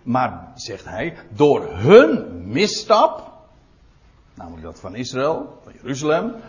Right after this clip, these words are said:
door hun misstap is de redding tot de natieën gekomen. Met andere woorden, door dat kwaad heeft God juist een geweldig groot goed bewerkt. Nou, zegt Paulus, en dan gaat hij een prachtig verder, hij zegt, nou, als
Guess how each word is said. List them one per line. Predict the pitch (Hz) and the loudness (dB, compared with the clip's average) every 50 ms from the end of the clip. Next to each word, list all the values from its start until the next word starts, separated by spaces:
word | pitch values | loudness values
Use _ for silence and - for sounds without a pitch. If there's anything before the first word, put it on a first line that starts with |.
| - | -6
door | - 151 160 - - - - | 0 0 2 2 0 -2 0
hun | 113 180 262 349 349 320 | 4 4 4 4 4 -2
misstap | 311 302 262 196 - - 120 117 165 185 - - - - - | -2 -2 -2 -2 -4 -6 -4 -4 -4 -6 -8 -18 -20 -14 -6
is | 254 262 220 - | -2 -2 -2 0
de | 180 190 175 | 0 0 0
redding | - 247 269 277 262 185 190 220 254 254 | 2 4 4 4 4 4 0 -2 -2 -2
tot | 262 240 233 226 | 0 0 0 0
de | 269 | 0
natieën | 269 277 285 294 311 285 - - 247 220 202 185 139 | 0 0 2 2 0 0 -2 -4 -4 -2 -2 -2 -4
gekomen. | - 151 135 135 110 95 - - - - - - _ _ | -6 -6 -4 -2 -4 -4 -4 -10 -16 -20 -20 -20 _ _
Met | - 147 139 | -8 -4 -2
andere | 147 156 151 151 147 | -2 -2 0 -2 -2
woorden, | 151 139 135 131 127 123 127 127 127 - - - - - - - - - | 0 0 2 2 2 2 0 -2 -4 -8 -18 -20 -20 -20 -20 -20 -20 -18
door | - 110 117 120 120 113 95 90 | -8 0 2 4 4 4 2 0
dat | 104 101 85 - - - | -2 -2 -4 -4 -8 -14
kwaad | - 104 98 101 113 117 - | -10 -8 -6 -6 -6 -8 -8
heeft | - 104 98 - - | -10 -12 -12 -14 -16
God | - 92 95 - - - | -18 -18 -18 -18 -18 -20
juist | - 87 87 92 - - | -20 -18 -18 -18 -20 -18
een | - 95 95 87 | -18 -18 -16 -12
geweldig | - 110 101 101 107 107 110 110 107 101 95 - | -12 -10 -6 -4 -4 -2 -2 -4 -4 -6 -10 -12
groot | - 98 92 92 92 | -10 -8 -8 -8 -8
goed | - - 143 131 - - - - 95 | -8 -6 -6 -8 -8 -12 -18 -16 -12
bewerkt. | 98 95 107 110 - - - - - - _ _ _ - _ _ - | -10 -6 -6 -6 -8 -8 -16 -20 -20 -20 _ _ _ -20 _ _ -12
Nou, | 110 101 92 | -12 -12 -10
zegt | 87 - 95 - | -10 -14 -12 -6
Paulus, | - 107 98 95 98 92 - - - | -4 -4 -4 -4 -6 -8 -14 -18 -20
en | - | -20
dan | 87 82 | -18 -16
gaat | - 95 - - | -16 -16 -16 -16
hij | 92 90 | -18 -18
een | 90 82 - | -18 -18 -12
prachtig | - 117 135 113 95 - - 104 92 | -6 -4 -4 -4 -4 -8 -14 -18 -16
verder, | - 113 101 101 98 92 | -12 -12 -12 -10 -10 -8
hij | 92 95 | -10 -10
zegt, | 90 95 90 - - - | -10 -12 -18 -20 -18 -10
nou, | - 110 107 - | -8 -8 -6 -2
als | 160 165 170 165 - | -2 -2 -2 -2 -6